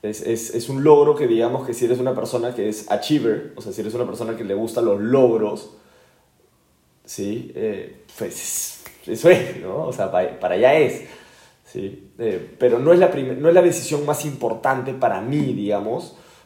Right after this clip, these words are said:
eh, o que yo tuve que tomar, o, o no solamente fue en el diamante que comencé a disfrutar el negocio, ¿sí?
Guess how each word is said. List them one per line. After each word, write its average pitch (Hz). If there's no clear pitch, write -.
eh, 104
o 113
que 117
yo 131
tuve 139
que 147
tomar, 113
o, 123
o 117
no 139
solamente 151
fue 139
en 127
el 117
diamante 135
que 147
comencé 117
a -
disfrutar 110
el 113
negocio, 98
¿sí? -